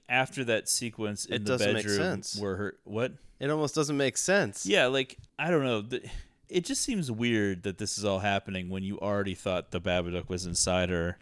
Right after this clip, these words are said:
Speaker 2: A double possession.
Speaker 1: Because she runs upstairs to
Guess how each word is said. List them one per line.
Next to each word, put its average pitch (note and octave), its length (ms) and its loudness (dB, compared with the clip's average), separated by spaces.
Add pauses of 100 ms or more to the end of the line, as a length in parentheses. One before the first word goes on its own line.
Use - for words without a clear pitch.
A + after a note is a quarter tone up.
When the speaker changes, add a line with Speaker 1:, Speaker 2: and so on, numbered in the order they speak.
(140)
Speaker 2:
A A#2+ 60 -4
double A#2 300 2
possession. G2 600 -4 (180)
Speaker 1:
Because A#2 220 0
she B2+ 140 2
runs B2+ 300 6
upstairs A#2+ 640 8
to A2+ 240 6